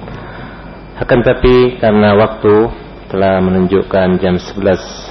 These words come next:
lebih delapan belas menit, maka kami persilahkan kepada ikhwah sekalian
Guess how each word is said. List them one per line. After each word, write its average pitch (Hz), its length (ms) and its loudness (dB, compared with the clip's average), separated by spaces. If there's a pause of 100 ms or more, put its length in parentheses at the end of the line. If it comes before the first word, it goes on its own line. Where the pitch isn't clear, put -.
(160)
lebih 87 400 0
delapan 90 320 2
belas 95 320 0
menit, 107 240 2 (1120)
maka 117 320 2
kami 113 320 2
persilahkan 104 640 0
kepada 92 640 0
ikhwah 104 360 -2 (120)
sekalian 110 480 2